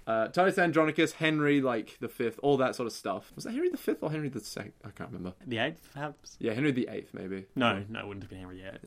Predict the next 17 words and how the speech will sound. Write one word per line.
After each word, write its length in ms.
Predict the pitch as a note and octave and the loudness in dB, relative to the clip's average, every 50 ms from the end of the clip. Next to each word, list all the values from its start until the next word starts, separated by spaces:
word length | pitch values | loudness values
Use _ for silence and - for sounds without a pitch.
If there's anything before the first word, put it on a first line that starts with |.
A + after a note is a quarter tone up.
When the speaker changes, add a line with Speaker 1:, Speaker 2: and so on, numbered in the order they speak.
| - | 0
Speaker 1:
Basically 400 | - D#3+ F3+ F3 F3+ D#3+ F3 E3+ | 4 6 6 8 8 8 8 8
the 80 | D#3 D#3+ | 8 8
one 220 | D3+ D#3 D#3+ D#3 | 6 6 4 4
where 100 | D3+ D3 | 4 4
he 80 | C#3 D3 | 4 2
just 160 | C3 B2+ - | 0 0 0
goes 220 | - B2+ A#2 A2 - | 2 2 2 0 0
to 100 | A#2+ G#2+ | 0 0
war, 260 | G#2+ A2 G2+ - F#2+ | 2 0 0 0 -2
right? 240 | G#2 G#2+ G#2+ A#2 B2 | -4 -6 -4 2 4
Doing 180 | D3+ E3+ F3 | 6 6 8
all 200 | D#3 D3+ D#3+ D#3 | 8 8 8 10
those, 180 | D#3 D3 C#3+ C#3+ | 10 8 6 6
like, 200 | C3 A#2+ - - - - - | 4 2 0 -2 -10 -18 -6
yeah, 400 | - - G#3+ G#3 F#3 E3+ C#3+ A#2 | 0 2 4 6 8 8 8 8
war 520 | G#2+ A#2 C#3+ F#3 A#3+ A3 G#3+ G3 D#3+ C3+ B2 | 6 4 4 10 12 12 12 12 12 8 4
stuff. 540 | - - - - E3 A#2 G#2 G2 - - | 0 0 4 6 6 6 6 4 -6 -14